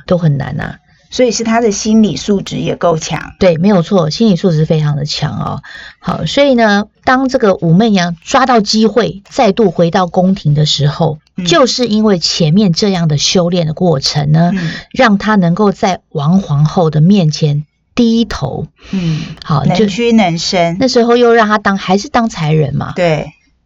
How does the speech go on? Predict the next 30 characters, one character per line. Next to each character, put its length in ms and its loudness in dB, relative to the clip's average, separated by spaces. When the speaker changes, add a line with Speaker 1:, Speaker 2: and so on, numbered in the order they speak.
Speaker 1:
但 160 2
是 120 -2
她 180 -2
就 100 2
像 300 -2
宫 260 0
女 160 0
一 160 -2
样 160 0
来 160 0
服 300 0
侍 220 0
这 120 0
个 100 0
王 280 0
皇 200 -2
后， 300 -2
Speaker 2:
嗯。 280 -6
Speaker 1:
所 120 0
以 60 4
让 260 2
王 220 0
皇 180 2
后 260 2
呢 140 -2
觉 200 0
得 80 2
很 200 2
满 320 0
意， 300 0